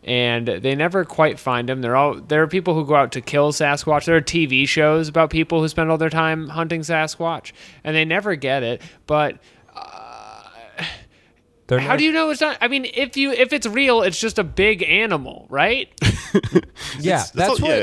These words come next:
Speaker 3: it's not very
Speaker 1: It's not,
Speaker 3: exciting.
Speaker 1: it's like a risk-reward thing, not panning out in your favor.
Speaker 2: Something we were talking about on the premium episode is monsters and what our favorite monsters are. I always wondered, where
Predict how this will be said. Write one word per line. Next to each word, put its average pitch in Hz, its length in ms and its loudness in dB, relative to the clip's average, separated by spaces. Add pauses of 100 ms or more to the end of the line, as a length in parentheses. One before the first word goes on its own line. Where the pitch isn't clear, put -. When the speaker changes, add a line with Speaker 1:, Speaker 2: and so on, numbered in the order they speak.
Speaker 3:
it's - 140 -6
not 214 100 0
very 226 140 2
Speaker 1:
It's 214 100 -2
not, 294 100 2
Speaker 3:
exciting. 185 260 0
Speaker 1:
it's 220 140 -4
like 233 100 0
a 214 80 2
risk-reward 214 920 0
thing, 139 960 -4
not 185 320 0
panning 180 280 0
out 156 140 0
in 139 60 -8
your 131 80 -6
favor. 123 340 -6
Speaker 2:
Something 202 300 0
we 190 100 0
were 196 160 0
talking 170 280 -2
about 139 180 0
on 131 100 0
the 123 60 -4
premium 143 520 0
episode 110 440 -2
is 98 100 -2
monsters 107 720 -4
and 101 300 2
what 101 160 4
our 98 100 2
favorite 92 260 0
monsters 110 460 0
are. 95 400 2
I 131 120 0
always 156 260 2
wondered, 120 500 0 (300)
where 160 640 0